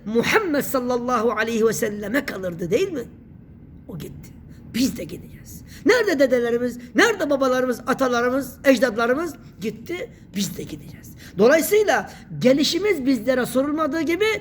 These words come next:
gidişimiz de bizlere sorulmayacak. Neden? Çünkü bizim irademizin üstünde bir irade var.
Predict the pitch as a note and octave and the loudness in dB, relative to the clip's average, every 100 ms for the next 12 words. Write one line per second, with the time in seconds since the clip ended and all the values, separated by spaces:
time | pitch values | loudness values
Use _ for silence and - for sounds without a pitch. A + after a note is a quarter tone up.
0 | - - E3 B3 A3 A#3+ B3 D4+ C4+ A3 | -8 -12 2 4 4 2 0 -2 -2 -2
1 | G3+ F3+ G3 F#3+ F3+ - D#3+ A#3 D4 A3 | -2 -2 -2 -2 -2 -4 2 2 2 -2
2 | F#3 E3+ - G#3+ F4 G4+ A#4 A#4 - - | -8 -10 -2 0 2 2 0 -2 -16 -4
3 | D4 D4 B3+ A#3 D#4 G#4 - C4+ B3+ A3+ | 0 0 -2 0 4 4 4 2 2 2
4 | A#3+ C4+ F#4+ G4+ - A#3 G#3+ G#3 A3 B3 | 0 0 -2 -4 -8 -2 -2 -2 -2 0
5 | C4 C4 D#4 G#4+ | 2 2 4 4